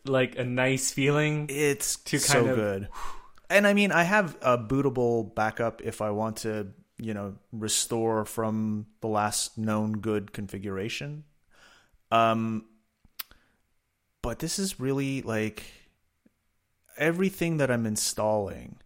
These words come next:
Speaker 2: is very intentional, like, very, very necessary, right? So
Speaker 1: Everything you're installing sparks joy?
Speaker 2: Well, yeah, kinda, you know? And, uh, I mean, so on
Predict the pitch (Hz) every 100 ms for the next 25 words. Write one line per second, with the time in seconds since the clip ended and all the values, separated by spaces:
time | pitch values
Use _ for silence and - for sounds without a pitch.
0 | _ _ _ _ _ _ _ _ - 117
1 | 113 117 110 _ _ _ _ _ _ _
2 | _ _ 123 113 123 117 110 107 113 101
3 | 98 - - - 113 110 107 120 120 113
4 | 113 107 107 104 - 104 - - - -
5 | - - 107 110 113 - 143 147 156 151
6 | 147 143 139 135 - 123 123 123 - 117
7 | 117 - 117 117 131 - _ _ - -
8 | 240 277 269 247 220 269 120 - 147 151
9 | 98 95 120 - 113 101 107 185 - -
10 | - - - 160 170 175 - 127 120 160
11 | 170 170 165 156 139 - _ - 156 139
12 | 135 - 131 123 123 123 127 123 120 123